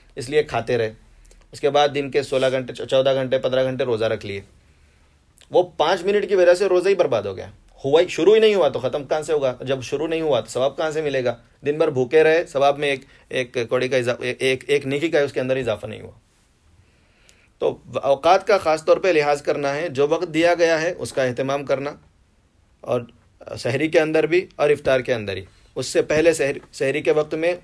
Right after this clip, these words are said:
اس وقت سے پہلے سحری ختم کر لینا، افطار کے وقت میں ایگزیکٹ وہ وقت ہونے کے بعد ہی پھر افطار کرنا، اس سے پہلے غفلت نہیں کرنا۔ ایک اور چیز،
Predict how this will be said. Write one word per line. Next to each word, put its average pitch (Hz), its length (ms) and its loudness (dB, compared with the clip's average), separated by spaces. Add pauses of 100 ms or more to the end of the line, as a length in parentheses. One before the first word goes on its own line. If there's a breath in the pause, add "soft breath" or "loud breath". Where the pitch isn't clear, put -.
اس 131 120 -8
وقت 147 200 -2
سے 156 100 0
پہلے 135 300 0
سحری 156 260 0
ختم 151 260 -4
کر 147 140 -2
لینا، 113 400 -4
افطار 143 320 0
کے 165 120 -2
وقت 151 220 0
میں 151 140 -4
ایگزیکٹ 127 400 -2
وہ 131 140 -2
وقت 131 180 -4
ہونے 123 200 -6
کے 131 100 -6
بعد 117 360 0
ہی 139 200 -4
پھر 156 180 -12
افطار 113 300 -4 (340 soft breath)
کرنا، 101 260 -6
اس 113 100 -8
سے 131 100 -6
پہلے 123 320 -4 (340 soft breath)
غفلت 123 360 -4
نہیں 120 100 -6
کرنا۔ 98 280 -8 (1040 loud breath)
ایک 113 220 -6
اور 147 120 4
چیز، 165 300 -2